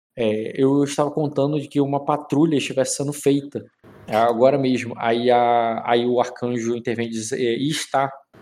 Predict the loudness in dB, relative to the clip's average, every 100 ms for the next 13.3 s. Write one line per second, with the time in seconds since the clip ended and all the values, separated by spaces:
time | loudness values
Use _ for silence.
0 | -12 -4 -2 0 0 -2 -4 -6 -6 0
1 | 0 -2 -10 -16 _ _ -10 -2 0 2
2 | 0 -2 -2 2 2 2 -2 -4 -6 -4
3 | 0 0 0 -2 -2 -2 -6 -8 -6 -4
4 | -2 -2 -4 -6 -8 -12 -8 -4 -4 -6
5 | -10 -8 -4 -2 -2 0 0 0 -2 -2
6 | 0 0 -2 -4 -2 0 -2 -4 -12 -16
7 | _ _ -10 -4 0 2 2 2 0 -2
8 | -4 -4 -2 0 2 2 4 2 2 0
9 | 0 0 -2 -6 -8 -2 -2 -2 -2 -2
10 | -2 -8 -16 _ _ -6 -2 0 0 -2
11 | -4 -10 _ _ _ -8 -6 -4 0 0
12 | 0 0 0 0 0 0 0 0 -2 -4
13 | -10 -14 -18